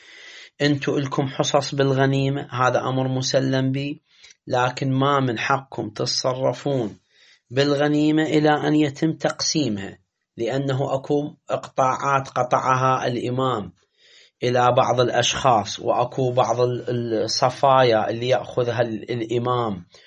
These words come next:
وأكو بعض المصالح، وأكو بعض الأموال أصلا هي مختلطة في أموالهم، وتفاصيل مر جزء من عندها وسيأتي جزء آخر.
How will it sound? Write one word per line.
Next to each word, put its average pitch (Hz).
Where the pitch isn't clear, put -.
وأكو 127
بعض 120
المصالح، 123
وأكو 110
بعض 127
الأموال 131
أصلا 139
هي 139
مختلطة 156
في -
أموالهم، 139
وتفاصيل 202
مر 190
جزء 165
من 165
عندها 156
وسيأتي 147
جزء 117
آخر. 87